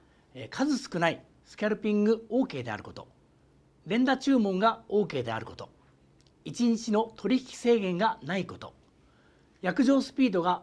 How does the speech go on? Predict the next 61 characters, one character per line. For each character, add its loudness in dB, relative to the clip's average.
最 -2
速 -2
零 2
点 -4
零 6
零 2
一 -4
秒 2
と -12
サ -4
ク -14
サ -10
ク -4
約 -4
定 2
す -6
る -4
こ -4
と -8
な -2
ど -2
が 0
選 2
ば -4
れ -4
て -6
い 2
る 0
理 -4
由 2
だ -6
と -4
自 -6
負 -8
し -8
て -6
お -14
り -14
ま -12
す。 -16
ぜ 2
ひ 0
当 4
社 0
で 2
お -8
取 4
引 -4
を 0
い -6
た -8
だ -4
き -12
た -8
く、 -4
YouTube 4
限 2
定 4
企 -6
画 -2
の 0